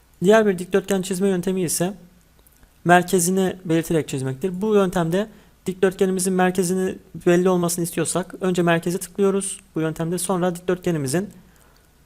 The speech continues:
e, yataydaki ve dikeydeki uzunluklarını vererek veya bir diğer noktayı seçerek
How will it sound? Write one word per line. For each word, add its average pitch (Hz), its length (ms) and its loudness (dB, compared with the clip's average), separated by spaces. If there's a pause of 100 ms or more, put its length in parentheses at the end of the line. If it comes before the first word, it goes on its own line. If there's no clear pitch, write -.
(160)
e, 165 60 2 (1040)
yataydaki 185 760 2
ve 180 120 0
dikeydeki 170 380 -4
uzunluklarını 165 420 -2
vererek 170 380 0
veya 170 380 2 (280)
bir 156 260 -6
diğer 165 220 4
noktayı 156 300 -2
seçerek 165 500 -4